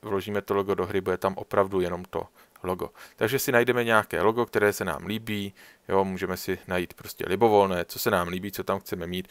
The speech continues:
Já doporučuji něco, co bude odpovídat, eh, tomu vzhledu těch ostatních log. No a, eh, budeme pokračovat dál. Ve chvíli, kdy si to logo stáhneme, tak se potom, eh, přepneme do, eh,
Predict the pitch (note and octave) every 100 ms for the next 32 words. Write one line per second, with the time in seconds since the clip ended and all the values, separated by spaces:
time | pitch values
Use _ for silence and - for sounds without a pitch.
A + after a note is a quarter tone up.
0 | - - F#2 G2+ F#2+ G#2 G2+ - F#2+ F#2+
1 | F#2 A2 F#2 - - _ - G2 G2+ -
2 | - G2 G2 F#2+ - F#2+ F2+ - G#2 G2+
3 | G2+ F2+ G2 G2 - - - - - G2
4 | F#2+ - - F#2+ B2+ - _ - - -
5 | - _ - B2 D#3 - A2 G#2+ G#2+ -
6 | G2 F#2+ G#2 B2 B2 - B2 B2+ A#2+ G2
7 | F2 D#2+ F2+ - C3 C3+ - - C#3+ D3
8 | D#3 - A2 F#2+ F2+ - _ _ _ _
9 | _ G2+ - - C3+ - - A#2+ A#2 B2+
10 | - G2+ G2 F#2+ _ - - A2+ A2+ G#2
11 | G2 F2 - _ _ _ _ _ G2+ G#2
12 | G#2 G2+ G2+ - -